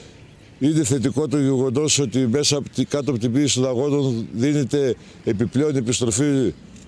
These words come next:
του ειδικού φόρου στα καύσιμα που ανακοινώθηκε σήμερα από τον Πρωθυπουργό και είναι αποτέλεσμα αυτών των κινητοποιήσεων. Βεβαίως όμως και σε μια σειρά άλλα προϊόντα που υπάρχει δέσμευση ότι θα δοθεί κάλυψη, αναπλήρωση του χαμένου εισοδήματος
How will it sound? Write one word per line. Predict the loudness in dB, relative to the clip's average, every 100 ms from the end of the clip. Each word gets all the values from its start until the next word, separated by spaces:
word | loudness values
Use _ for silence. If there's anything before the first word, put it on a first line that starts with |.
| -20 -20 -20 -20 -6
του | -2
ειδικού | 0 0 0
φόρου | 0 0 0
στα | -2 -2
καύσιμα | -2 0 0 0 -2 -2
που | -2
ανακοινώθηκε | 0 0 0 -2 -2
σήμερα | 0 2 0
από | 0
τον | 0
Πρωθυπουργό | 0 0 0 0 0 0
και | 0
είναι | 0
αποτέλεσμα | 0 -2 0 0 0
αυτών | -2 -2 0
των |
κινητοποιήσεων. | 0 0 0 0 0 2 0 0 -4 -10 -20 -20 -4
Βεβαίως | 0 2 2 0 0
όμως | -2 -2 0 -2 -4 -10 -2
και | 0
σε | 2 2
μια | 2
σειρά | 2 0 0
άλλα | -2 -2
προϊόντα | 0 0 0 -2
που | -2 -2 -2 -4 -10 -20 -6
υπάρχει | -4 -2 -4 -2 -2
δέσμευση | 0 0 0 0 0 0
ότι | -2
θα | -2 0
δοθεί | 0 0 -2
κάλυψη, | 0 -2 -2 -2 0 0 0
αναπλήρωση | -2 -2 0 0 0 -2
του |
χαμένου | -2 -2 0 0
εισοδήματος | 0 0 0 0 0 0 -2